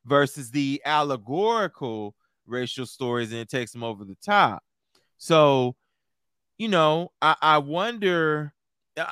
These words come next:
I'm not, that's not to say he didn't want to tell these stories, but you do wonder how much of it was a business decision. And my thing is,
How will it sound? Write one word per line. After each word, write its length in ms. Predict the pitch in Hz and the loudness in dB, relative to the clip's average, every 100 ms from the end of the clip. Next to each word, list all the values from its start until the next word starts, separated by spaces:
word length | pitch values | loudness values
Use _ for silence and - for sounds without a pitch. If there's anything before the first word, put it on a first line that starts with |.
| 175 | 0
I'm 100 | 208 | 2
not, 140 | 240 | 0
that's 260 | - 180 214 | 4 2 4
not 200 | 247 202 | 0 -2
to 140 | 170 | -4
say 360 | 147 - 160 151 | -6 0 2 2
he 140 | 156 | -2
didn't 400 | 127 101 175 202 | -6 0 0 0
want 240 | 151 135 117 | 0 0 0
to 60 | 147 | 0
tell 140 | 131 | 0
these 180 | 120 120 | 0 -4
stories, 460 | - 127 123 123 117 | -4 -2 0 0 -2
but 380 | 113 127 120 - _ _ - | 0 0 0 -4 _ _ -8
you 180 | 151 143 | -6 -4
do 300 | 113 180 208 | 0 0 0
wonder 480 | 165 175 196 165 | 2 2 2 0
how 180 | 151 156 | 2 2
much 220 | 147 151 | 2 0
of 100 | 143 | -2
it 140 | 147 127 | -6 -2
was 520 | 131 180 165 147 139 - | 2 4 6 6 2 2
a 140 | 139 | 0
business 540 | 120 123 135 123 117 110 | 0 -2 -2 -4 -10 -12
decision. 680 | 113 - 262 160 107 98 - _ _ _ - | -12 -10 -8 -8 -10 -12 -16 _ _ _ -4
And 500 | 208 262 240 202 185 _ _ | 0 4 4 2 -2 _ _
my 200 | 156 220 | -2 -2
thing 360 | 226 226 196 185 | 0 -2 -2 -2
is, 480 | 196 190 180 165 | -2 0 -2 -4